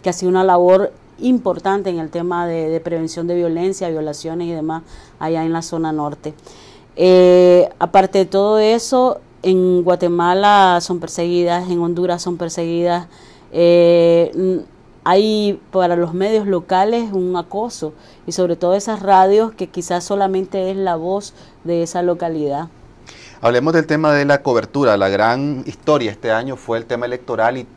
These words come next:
Speaker 2: prácticamente toda la cobertura de los medios de comunicación y el trabajo de los periodistas estuvo alrededor de este tema.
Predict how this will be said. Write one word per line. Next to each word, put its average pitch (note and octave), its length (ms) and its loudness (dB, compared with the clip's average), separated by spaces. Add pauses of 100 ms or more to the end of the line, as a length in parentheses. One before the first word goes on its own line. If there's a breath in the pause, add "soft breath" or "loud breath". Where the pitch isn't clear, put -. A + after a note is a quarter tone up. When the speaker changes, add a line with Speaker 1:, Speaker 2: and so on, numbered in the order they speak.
Speaker 2:
prácticamente A#2 600 -8
toda B2 240 -4
la B2 140 -4
cobertura A#2+ 380 -6
de - 20 -6
los A#2+ 100 -14
medios A2+ 200 -8
de A#2+ 100 -10
comunicación A2+ 580 -12
y A#2+ 40 -10
el A2 60 -10
trabajo G2+ 180 -8
de G#2 60 -12
los G#2 60 -20
periodistas A2+ 580 -8
estuvo A2 300 -6
alrededor G2+ 520 -4 (420 loud breath)
de A2 80 -6
este A2 220 -10
tema. G#2 400 -6